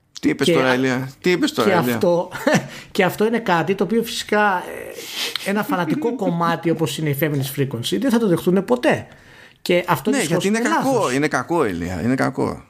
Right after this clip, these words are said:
Speaker 2: Ναι, μπορεί
Speaker 1: Δεν
Speaker 2: να
Speaker 1: το
Speaker 2: είναι
Speaker 1: ξέρεις,
Speaker 2: κακό,
Speaker 1: δεν σε
Speaker 2: αλλά
Speaker 1: έχουν
Speaker 2: είναι
Speaker 1: ενημερώσει ότι είναι, ότι είναι κακό να μην είναι, να, όλα
Speaker 2: Ναι.
Speaker 1: ακριβώς τα ίδια.
Speaker 2: Ναι, αλλά το πρόβλημα είναι ότι ό-,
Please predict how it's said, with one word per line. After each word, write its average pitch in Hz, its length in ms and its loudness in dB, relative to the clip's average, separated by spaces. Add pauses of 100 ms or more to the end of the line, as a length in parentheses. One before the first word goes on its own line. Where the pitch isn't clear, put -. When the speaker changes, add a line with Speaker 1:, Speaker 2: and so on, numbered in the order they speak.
(120)
Speaker 2:
Ναι, 220 220 2
μπορεί 160 200 0
Speaker 1:
Δεν 226 100 2
Speaker 2:
να 226 60 0
Speaker 1:
το 139 60 2
Speaker 2:
είναι 135 100 2
Speaker 1:
ξέρεις, 123 80 0
Speaker 2:
κακό, 117 40 -6
Speaker 1:
δεν 147 100 2
σε 170 100 2
Speaker 2:
αλλά 180 80 0
Speaker 1:
έχουν 170 120 2
Speaker 2:
είναι 151 100 2
Speaker 1:
ενημερώσει 151 440 2
ότι 151 180 2
είναι, 151 320 2
ότι 143 200 0
είναι 147 140 2
κακό 135 400 0
να 139 160 2
μην 139 220 2
είναι, 135 400 0
να, 135 400 2 (100)
όλα 139 220 2
Speaker 2:
Ναι. - 60 2
Speaker 1:
ακριβώς 139 220 0
τα 151 120 2
ίδια. 101 280 2 (220)
Speaker 2:
Ναι, 196 260 0
αλλά 160 420 0 (220)
το 156 100 0
πρόβλημα 202 320 2
είναι 208 80 4
ότι 190 140 0
ό-, 185 280 0